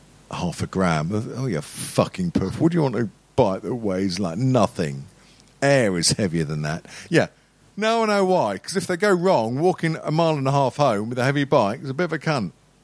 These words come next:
Anyway, <laughs> I got home. I remained on the wagon.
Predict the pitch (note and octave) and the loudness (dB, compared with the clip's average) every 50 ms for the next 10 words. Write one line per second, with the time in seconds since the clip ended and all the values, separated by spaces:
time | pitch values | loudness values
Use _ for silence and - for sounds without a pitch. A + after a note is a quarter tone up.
0 | _ _ _ _ _ _ _ _ _ - - - - _ _ - _ - - D#3 | _ _ _ _ _ _ _ _ _ -20 -20 -20 -20 _ _ -18 _ -6 2 4
1 | G#3 A3+ A3+ G#3 F#3+ E3+ C3+ B2+ - D#3 - - - G2+ - - - - - A#2+ | 6 6 8 8 8 6 4 4 0 -4 -4 -2 -2 0 0 0 0 2 2 2
2 | B2+ - - F3+ F3 - - - A#2 G2+ E2+ F#2 A#2 C#3+ D3+ D3+ C3 - - - | 2 4 4 2 2 2 0 0 2 2 4 4 4 4 2 2 -2 -4 -10 -20
3 | - _ _ _ _ _ _ _ - - _ - - - - - - - - G2 | -20 _ _ _ _ _ _ _ -20 -20 _ -16 -16 -16 -18 -20 -10 -2 0 2
4 | F#2 F2 E2+ D#2+ D2+ D2+ D#2 C#2+ D2+ D2+ D#2 D2 C2+ C#2+ D2 E2+ F2+ - B2 B2+ | 2 4 4 2 2 0 0 -2 -2 0 0 0 0 0 0 -2 0 0 0 0
5 | B2 | -2